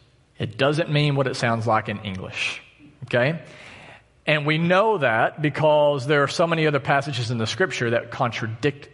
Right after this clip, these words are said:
that reality. Um, for example, in Deuteronomy twenty-four sixteen, it says the following,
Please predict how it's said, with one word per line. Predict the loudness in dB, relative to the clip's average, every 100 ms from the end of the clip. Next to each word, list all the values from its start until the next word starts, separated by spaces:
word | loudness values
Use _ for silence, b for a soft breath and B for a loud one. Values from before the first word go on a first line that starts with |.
| -4
that | 0 0 -2 -12 -20 _ _ _
reality. | -2 2 2 0 -8 -16 B B B B B
Um, | 0 2 2 0 -4 -8 -12 -20
for | -2 -2
example, | 2 0 0 -2 -2
in |
Deuteronomy | 0 2 2 2 -2
twenty-four | 0 0 0 -2
sixteen, | 0 -4 -4 -2 -2 -2
it | -2
says | -2 0
the | -2
following, | 0 0 0 -6